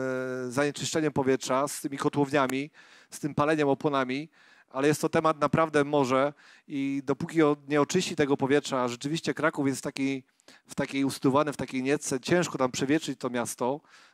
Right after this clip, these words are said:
W związku z tym być może pomysłem byłoby skupienie się na tym, żeby oczyszczać powietrze w budynkach, bo ludzie jednak dziewięćdziesiąt procent swojego czasu spędzamy w pomieszczeniach zamkniętych, a nie na dworze. E, jak gdyby tu w tym kierunku nie poszły żadne ruchy.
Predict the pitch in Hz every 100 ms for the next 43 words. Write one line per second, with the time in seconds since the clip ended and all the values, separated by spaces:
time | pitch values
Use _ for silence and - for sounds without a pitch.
0 | - 120 139 113 143 160 143 - 190 170
1 | 156 135 131 139 147 151 143 147 139 -
2 | 143 147 139 143 151 143 135 143 127 143
3 | 165 156 143 123 117 139 143 _ _ _
4 | - 143 185 226 226 117 110 - _ _
5 | _ _ - 127 151 165 160 160 - -
6 | - 135 117 147 143 180 170 156 151 -
7 | 156 143 - 139 170 - 151 131 135 156
8 | - 139 131 131 139 156 160 202 180 120
9 | 123 156 143 117 117 101 - _ - -
10 | - _ 127 120 135 139 151 147 202 -
11 | 160 156 151 156 139 143 147 143 139 131
12 | 131 127 151 170